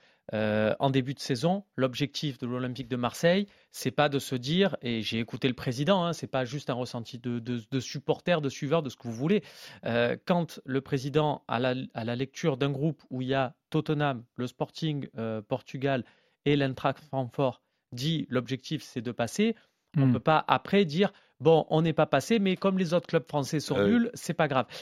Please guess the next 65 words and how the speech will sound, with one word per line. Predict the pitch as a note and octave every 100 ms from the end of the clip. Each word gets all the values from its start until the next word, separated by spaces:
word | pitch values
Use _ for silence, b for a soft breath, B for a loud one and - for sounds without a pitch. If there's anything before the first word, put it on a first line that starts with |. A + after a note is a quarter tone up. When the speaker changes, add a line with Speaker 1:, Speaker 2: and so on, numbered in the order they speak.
| B
Speaker 1:
Et | C#3+
il |
y | E3
a |
aussi | E3+ C4
la | F#3+
lecture | F3+ G3 - G3+
de | E3+
ce | -
match. | C#3+ B2+ - _ _ _
Ce | -
que |
se | B2+
dit | C#3+
pas. | C#3 -
On | F#3
était | G#3+
ensemble, | A#3 F#3 E3+ C3
euh, | A#2+ A#2 A2+
Gilbert, | C3+ C3+
Speaker 2:
Hmm. |
Speaker 1:
vous | A#2+
étiez | B2+ D3+
au | B2 A#2
stade | - A2+
Vélodrome, | A#2 A2+ A#2+ A2+ -
euh, | G#2+ G#2+ A2 G#2 - G2
à | -
la | B2
mi-temps, | C3+ C#3 F#3+ G#3
on |
Speaker 2:
Contre | C3
Speaker 1:
était |
Speaker 2:
Tottenham. | D3 C#3+ E3
Speaker 1:
contents, | D#3+ G#3
l'O | D#3
M | D3 C#3
gagnait, | C#3 D3 F3+ G3+
Speaker 2:
Hmm. | C3
Speaker 1:
c'était, | B2 C3+
c'était | B2 C3 C3
pas | B2+
mal. | C3+ G#3 A#3 B B B B -
À | C3
la | D3
fin, | - E3 - -
il |
y | C#3
a |
ce | D3+ C#3+
scénario | - C#3 B2 B2+ C3 A#2+ _
terrible | D3 C#3+ A#3 G#3
et | C3
qui | - D3
ne | D3+
peut | D3+ D#3+
pas | E3
se | D3+
résumer | C#3+ B2+ C#3+ D3 C#3+
au | D3+ C3+
raté | D3+ D3 E3+
de | D3
Kolasinac | C3 C3+ B2+ C3+ D3 D3
parce | A#2+
que | -